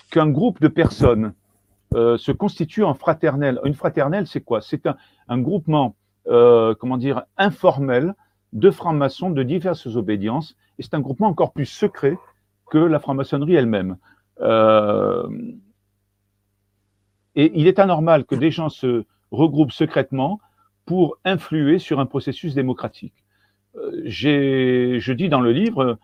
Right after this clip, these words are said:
je pose la question, sommes-nous encore en démocratie ? Lorsqu'on voit des gens, alors bien sûr, euh, il y a le phénomène des lobbies que nous connaissons tous,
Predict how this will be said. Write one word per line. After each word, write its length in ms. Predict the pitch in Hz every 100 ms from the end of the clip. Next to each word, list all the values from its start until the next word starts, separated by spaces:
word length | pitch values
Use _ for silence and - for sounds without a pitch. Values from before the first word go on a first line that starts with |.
| _ _
je 140 | 95
pose 180 | 117 180
la 80 | 143
question, 320 | - 113 220
sommes-nous 320 | 208 151 143
encore 260 | 143 131 208
en 40 |
démocratie ? 640 | 175 156 151 151 - 139 - _ _
Lorsqu'on 320 | 123 120 147
voit 100 | 151
des 140 | 165 151
gens, 300 | 151 143 - _ -
alors 120 | 117
bien 140 | 135
sûr, 240 | - 185 - _ _ -
euh, 160 | 120 -
il 380 | - - 123
y 80 | 123
a 160 | 139 117
le 160 | 120
phénomène 380 | 117 135 135 143
des 100 | 127
lobbies 320 | 131 156 214
que 80 | 160
nous 140 | 120 120
connaissons 400 | 123 123 143 143
tous, 320 | 208 208